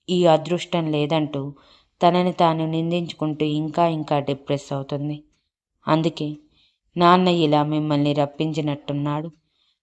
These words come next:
మన వాళ్ళ మీద ప్రభ-, మన ప్రభావం ఎంత ఉందో చెప్పలేను, కానీ బయట వాళ్ళ ప్రభావం ఫిఫ్టీ పర్సెంట్ ఖచ్చితంగా ఉంటుంది. Because వాళ్ళ మాటలు సూదుల్లా గుచ్చుకుంటూ ఉంటాయి.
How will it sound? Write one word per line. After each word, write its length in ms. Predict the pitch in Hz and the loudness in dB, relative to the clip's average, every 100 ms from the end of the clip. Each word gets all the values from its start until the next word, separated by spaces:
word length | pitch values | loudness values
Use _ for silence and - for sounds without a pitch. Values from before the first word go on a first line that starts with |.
| _ 165 | _ -2
మన 200 | 170 196 | 4 6
వాళ్ళ 280 | 202 208 208 | 6 6 4
మీద 240 | 202 185 180 | 2 2 0
ప్రభ-, 420 | - 170 151 151 170 | 0 0 2 -2 2
మన 220 | 170 185 | 2 2
ప్రభావం 600 | 190 185 170 180 175 165 156 | 2 2 4 2 2 0 -2
ఎంత 240 | 156 156 | -2 -2
ఉందో 320 | 170 160 156 151 | -4 -2 -4 -4
చెప్పలేను, 600 | 151 147 - 160 151 147 | -4 -6 -4 -2 -2 -2
కానీ 380 | 147 139 151 196 185 _ - _ _ _ | -2 -2 -2 -4 -6 _ -20 _ _ _
బయట 340 | 147 165 190 208 | -2 2 2 2
వాళ్ళ 260 | 208 196 190 | 2 2 0
ప్రభావం 560 | - 160 170 165 180 | 0 -2 0 -2 -2
ఫిఫ్టీ 400 | 170 151 151 165 | -4 -6 -4 -6
పర్సెంట్ 460 | 156 160 151 180 175 | -2 -2 -2 -8 -8
ఖచ్చితంగా 680 | 156 143 - 180 185 175 160 | -12 -10 -8 -4 -4 -2 -4
ఉంటుంది. 480 | 147 143 143 143 147 - _ _ _ _ _ _ _ | -4 -6 -6 -6 -10 -16 _ _ _ _ _ _ _
Because 480 | 160 160 139 135 131 - _ _ _ _ _ _ _ _ _ | -6 0 0 0 -6 -20 _ _ _ _ _ _ _ _ _
వాళ్ళ 220 | 165 175 165 | 4 4 4
మాటలు 500 | 156 160 160 165 160 | 0 -2 -2 -4 -6
సూదుల్లా 640 | - 170 170 185 165 156 | -6 -4 -2 -2 -2 -4
గుచ్చుకుంటూ 720 | 147 143 - - - 170 160 151 | -4 -10 -12 -12 -8 -6 -4 -6
ఉంటాయి. 440 | 139 135 139 151 | -6 -6 -6 -6